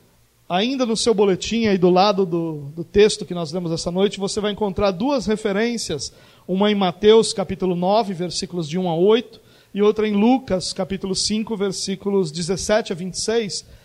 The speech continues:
que são passagens paralelas desse texto.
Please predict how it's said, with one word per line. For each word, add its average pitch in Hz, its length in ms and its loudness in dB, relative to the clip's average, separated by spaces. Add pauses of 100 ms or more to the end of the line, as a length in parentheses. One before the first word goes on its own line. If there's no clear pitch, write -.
(260)
que 208 120 -8
são 247 320 0
passagens 233 600 -2
paralelas 226 720 2
desse 220 240 -4
texto. 202 580 2